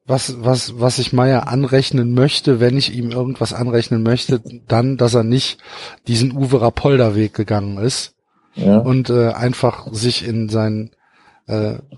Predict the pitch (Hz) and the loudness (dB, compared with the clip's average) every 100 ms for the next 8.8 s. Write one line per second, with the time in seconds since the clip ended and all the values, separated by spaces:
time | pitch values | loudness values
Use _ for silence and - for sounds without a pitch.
0 | _ _ _ 127 117 120 120 117 - 113 | _ _ _ 2 4 4 2 0 0 2
1 | 107 117 123 113 104 107 - - 110 110 | 4 4 4 2 2 0 0 0 0 2
2 | - - 107 - - - 110 104 101 110 | 0 0 -2 -2 -2 2 2 2 0 0
3 | - 117 110 110 110 104 107 110 110 113 | 0 2 2 4 0 -2 -2 -2 -2 0
4 | 110 110 - 110 113 110 117 - 110 107 | 2 2 0 0 0 2 0 2 -2 0
5 | 117 117 - 110 - 110 110 104 110 110 | 0 0 0 0 2 2 2 0 2 2
6 | 104 - 80 _ _ _ _ _ _ _ | 2 -2 -20 _ _ _ _ _ _ _
7 | _ 120 117 117 127 110 113 117 - 120 | _ -8 0 2 2 -2 -4 -8 -6 -6
8 | 110 113 110 101 95 90 90 98 | -4 -2 -2 -2 -6 -8 -12 -16